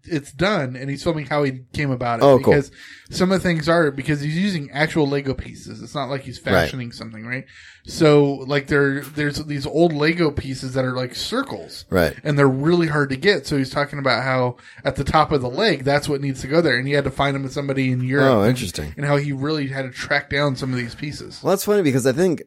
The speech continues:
Speaker 2: that was featured in, in one of the, uh, Star Wars show things, I think.
Speaker 1: Oh, really?
Speaker 2: Yeah, I think it was one of the ones I watched. I've been watching the Star Wars show kind of a
Speaker 1: Yeah,
Speaker 2: lot.
Speaker 1: actually, I got it through, uh, I think I got it from Cosmic Book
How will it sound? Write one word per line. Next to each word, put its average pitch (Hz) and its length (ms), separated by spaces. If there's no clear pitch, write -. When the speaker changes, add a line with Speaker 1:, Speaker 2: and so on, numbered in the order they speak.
Speaker 2:
that 151 180
was 214 160
featured 131 560
in, 113 720
in 113 280
one 123 120
of 120 120
the, 113 400
uh, 95 420
Star 151 280
Wars 131 180
show 90 320
things, 76 400
I 78 80
think. - 80
Speaker 1:
Oh, 208 120
really? 226 340
Speaker 2:
Yeah, 98 340
I 107 120
think 127 140
it 139 40
was 120 100
one 123 160
of 143 60
the 143 80
ones 127 180
I 117 80
watched. 107 320
I've 104 80
been 117 80
watching 117 260
the 87 40
Star 95 180
Wars 85 140
show 82 160
kind 82 100
of 80 80
a - 40
Speaker 1:
Yeah, 156 80
Speaker 2:
lot. 160 40
Speaker 1:
actually, 170 220
I 143 80
got 143 180
it 147 60
through, 143 280
uh, 127 280
I 127 60
think 175 180
I 175 60
got 151 180
it 139 140
from 127 200
Cosmic 127 480
Book - 120